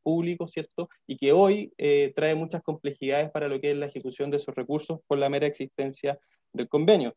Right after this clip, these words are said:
También señaló el señor, el se-, el senador Montes respecto a un sistema de contabilidad que tienen los tres uno seis seis. Eh, no, no hay un, un sistema de contabilidad específico, sino que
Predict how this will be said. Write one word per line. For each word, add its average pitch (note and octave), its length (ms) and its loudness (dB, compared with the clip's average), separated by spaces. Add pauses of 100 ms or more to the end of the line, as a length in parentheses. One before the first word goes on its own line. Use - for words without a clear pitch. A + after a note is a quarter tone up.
(180)
También D3 240 2
señaló D#3 440 4
el D3+ 80 2
señor, C#3+ 560 0
el C3 160 -2
se-, - 180 -6
el B2+ 60 -4
senador C3+ 340 2
Montes D#3+ 300 2
respecto D3+ 420 -2
a D3 40 0
un C#3+ 40 -4
sistema D3+ 500 -2
de C#3+ 220 2
contabilidad C3+ 760 0
que C#3 120 -8
tienen C#3+ 240 -4
los C3 120 -6
tres C#3 160 -4
uno C#3 140 -6
seis A#2+ 240 -10
seis. - 200 -4 (400)
Eh, C3 220 0
no, C#3 180 -2
no D3+ 120 4
hay F#3 100 8
un, G3+ 160 4
un D#3 120 -2
sistema E3 340 -2
de E3+ 80 2
contabilidad D3+ 420 -2
específico, C#3 640 -6
sino C3+ 260 -10
que C#3+ 220 -2